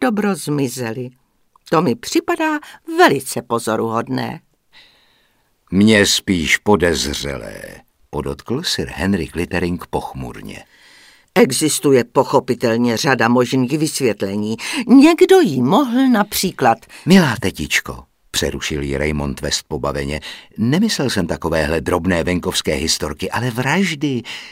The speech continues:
Speaker 2: zmizelé osoby a tak podobně. Případy, o kterých nám může sir Henry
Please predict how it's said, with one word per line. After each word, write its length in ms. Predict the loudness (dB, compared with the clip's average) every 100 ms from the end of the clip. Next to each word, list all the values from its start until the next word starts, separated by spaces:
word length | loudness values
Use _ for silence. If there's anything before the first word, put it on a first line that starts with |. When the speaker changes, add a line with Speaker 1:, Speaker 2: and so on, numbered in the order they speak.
| -2
Speaker 2:
zmizelé 480 | 0 2 0 0 -2
osoby 380 | -2 -4 -2 -4
a 60 | -4
tak 180 | -8
podobně. 580 | -8 -6 -6 -4 -2 -2 -6 -12 -4
Případy, 460 | -4 0 0 0
o 80 | -2
kterých 360 | -4 -2 -2 0
nám 240 | 0 2
může 300 | 0 0 2
sir 420 | 4 4 2 0 -4
Henry 520 | -2 0 2 4